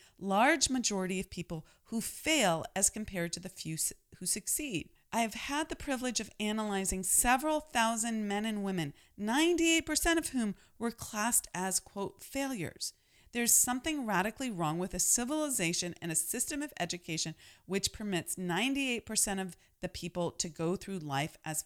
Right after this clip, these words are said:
failures." My analysis work proved that there are thirty major reasons for failure and thirteen major principles through which people accumulate fortunes.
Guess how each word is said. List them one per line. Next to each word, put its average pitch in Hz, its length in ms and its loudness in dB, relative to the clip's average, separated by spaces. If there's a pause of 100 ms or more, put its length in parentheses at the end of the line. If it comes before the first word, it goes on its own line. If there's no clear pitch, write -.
failures." 180 720 -4 (360)
My 196 240 -2
analysis 220 840 0
work 175 340 -2
proved 247 600 -2
that 185 220 -2
there 185 180 -2
are 170 140 0
thirty 311 680 0
major 226 520 -2
reasons 190 540 -2 (260)
for 190 140 -8
failure 170 560 0
and 170 260 0
thirteen 185 720 2 (520)
major 220 560 4
principles 185 640 -2
through 202 260 -4
which 175 300 0
people 190 300 -8
accumulate 165 800 -4
fortunes. - 800 -8